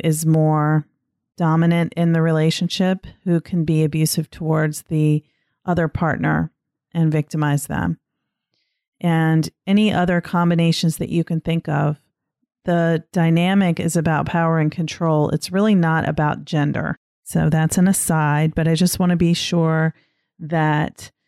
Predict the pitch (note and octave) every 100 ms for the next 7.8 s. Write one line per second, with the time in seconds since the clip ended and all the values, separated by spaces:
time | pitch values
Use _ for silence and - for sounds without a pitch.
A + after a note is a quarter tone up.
0 | _ _ F3+ F3+ G3 F#3 F3 E3+ D#3+ E3+
1 | - E3+ E3 D#3+ D#3 D#3 D#3+ D#3 - D3+
2 | D3 - _ _ _ _ _ - F3+ -
3 | F3 F3+ F3 G3 F#3+ F3+ E3+ E3 F3 E3
4 | D#3 - F3 E3+ E3 D3+ D#3+ D#3 - E3+
5 | E3 D#3+ - D#3 D3+ D3 - D#3+ D#3+ D3+
6 | E3+ E3 E3 D#3+ D#3 - - _ _ -
7 | E3 D#3 D#3+ D3 D#3+ D3+ D3+ D#3